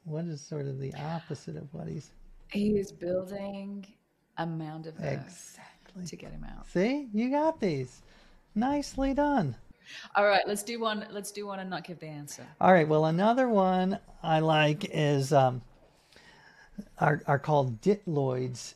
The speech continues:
Speaker 1: and it's a type of puzzle where, uh, you give a number and then a couple of letters,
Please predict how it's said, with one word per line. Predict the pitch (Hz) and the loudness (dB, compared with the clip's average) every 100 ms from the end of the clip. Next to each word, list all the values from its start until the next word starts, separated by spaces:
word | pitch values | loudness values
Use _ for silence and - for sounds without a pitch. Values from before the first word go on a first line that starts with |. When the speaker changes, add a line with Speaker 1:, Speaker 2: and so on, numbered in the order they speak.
| 170 | -6
Speaker 1:
and | 143 135 | -4 -2
it's | 131 151 | -4 -8
a | |
type | - - 175 170 | -8 -2 -2 -2
of | 175 - | -6 0
puzzle | 170 156 151 143 | 0 2 2 2
where, | 135 139 127 135 - | 2 2 2 -2 -6
uh, | 147 131 131 - _ _ - _ _ _ | -6 -4 -4 -6 _ _ -20 _ _ _
you | 151 143 | -2 -2
give | 131 165 180 180 175 - _ - - | 0 4 6 4 -2 -14 _ -16 -6
a | |
number | 143 156 196 202 233 240 220 - _ _ - | -2 0 2 2 2 -2 -4 -8 _ _ -6
and | 147 151 | -2 -2
then | 151 147 147 151 - _ _ _ | -2 -2 -2 -6 -10 _ _ _
a | 143 | -12
couple | - 180 180 | -4 -4 -2
of | 151 143 | -4 -2
letters, | 156 156 131 147 | -2 -2 -4 -6